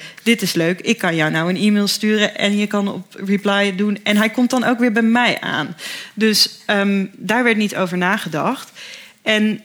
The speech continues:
zo zijn er nog een aantal andere, ehm, aspecten die echt in de, zeg maar, in de kern van het internet op dit moment zitten, die tot, eh, tot kwetsbaarheden, eh,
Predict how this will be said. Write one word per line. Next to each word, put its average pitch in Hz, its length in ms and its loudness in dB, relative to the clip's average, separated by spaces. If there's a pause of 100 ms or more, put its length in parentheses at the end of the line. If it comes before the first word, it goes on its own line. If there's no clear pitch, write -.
(280)
zo 226 240 2
zijn 220 200 2
er 226 80 2
nog 220 120 -2
een 226 100 -2
aantal 214 260 0
andere, 233 540 2 (180)
ehm, 175 460 -2 (200)
aspecten 226 560 -2
die 202 140 -2
echt - 260 -4 (540)
in 233 300 4
de, 180 580 0 (640)
zeg 202 240 -8
maar, 185 160 -4
in 208 100 2
de 196 80 2
kern 254 320 2
van 220 100 -2
het 196 140 -4
internet 214 420 0
op 165 140 -10
dit 202 120 0
moment 180 420 -2
zitten, 269 420 -4 (440)
die 208 180 0
tot, 202 320 -6
eh, 180 220 -4
tot 180 240 -8
kwetsbaarheden, 170 1120 -2 (160)
eh, 170 240 -6